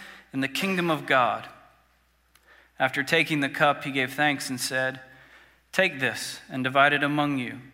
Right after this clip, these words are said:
For I tell you, I will not drink again of the fruit of the vine until the kingdom of God comes."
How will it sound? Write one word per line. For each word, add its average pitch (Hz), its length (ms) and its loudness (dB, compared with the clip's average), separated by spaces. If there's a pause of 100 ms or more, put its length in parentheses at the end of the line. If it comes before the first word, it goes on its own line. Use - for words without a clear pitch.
(500)
For - 160 0
I 139 60 6
tell 170 220 2
you, 160 160 4
I 139 80 8
will 151 180 2
not 151 280 4
drink 160 380 0
again 143 440 0
of 127 160 -6
the 175 80 -6
fruit 170 220 -4
of 175 80 -6
the 170 60 -6
vine 127 360 2
until 120 240 -8
the 120 100 -10
kingdom 156 400 -4
of 131 120 -8
God 123 340 -4
comes." - 560 -8